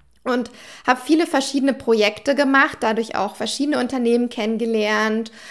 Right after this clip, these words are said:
Und das hat mir auf der einen Seite großen Spaß gemacht, weil ich eben immer wieder auch was Neues kennengelernt habe und ich ein total tolles Team hatte, mit dem ich zusammengearbeitet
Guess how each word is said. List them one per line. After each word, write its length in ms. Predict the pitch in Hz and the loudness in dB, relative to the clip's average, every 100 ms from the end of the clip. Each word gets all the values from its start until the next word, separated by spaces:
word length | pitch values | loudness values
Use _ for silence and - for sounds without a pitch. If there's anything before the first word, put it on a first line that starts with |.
| - - - | -20 -20 -2
Und 400 | 226 226 220 226 | 4 6 4 2
das 180 | 233 240 | -2 -2
hat 160 | 285 330 | 0 2
mir 140 | 262 | 2
auf 80 | 262 | 2
der 160 | 240 | 0
einen 260 | 180 220 285 | 2 2 2
Seite 260 | 277 254 254 | 2 2 -2
großen 380 | - 254 269 | -2 0 0
Spaß 480 | 240 - 190 202 269 | -4 0 2 2 0
gemacht, 440 | - 277 285 370 - | -2 2 2 0 -2
weil 180 | 226 226 | -2 -2
ich 160 | 233 | -4
eben 240 | 226 226 233 | -2 0 0
immer 280 | 220 220 220 | 0 -2 -2
wieder 200 | 220 202 | -2 -2
auch 140 | 214 | -2
was 160 | 240 - | -4 0
Neues 460 | 285 277 269 269 - _ | 2 2 2 -2 -12 _
kennengelernt 920 | - 262 277 262 254 240 247 254 - - - - - 233 | -4 -2 0 2 2 0 0 -2 -6 -16 -20 -20 -12 -2
habe 180 | 240 - | -2 0
und 180 | 233 220 | -2 -2
ich 140 | 226 | -4
ein 100 | 240 | -6
total 540 | 226 - - 226 233 233 | -8 -8 0 2 4 2
tolles 380 | - 214 - | 0 -2 -2
Team 320 | - 254 262 233 | -6 -2 -2 -2
hatte, 280 | 208 233 | -4 -2
mit 200 | 247 240 | -2 -2
dem 120 | 208 220 | -2 -4
ich 160 | 220 | -6
zusammengearbeitet 1200 | - 208 175 226 220 - 202 208 208 220 220 - | -10 -6 -4 -2 -4 -4 -4 -2 -4 -6 -8 -12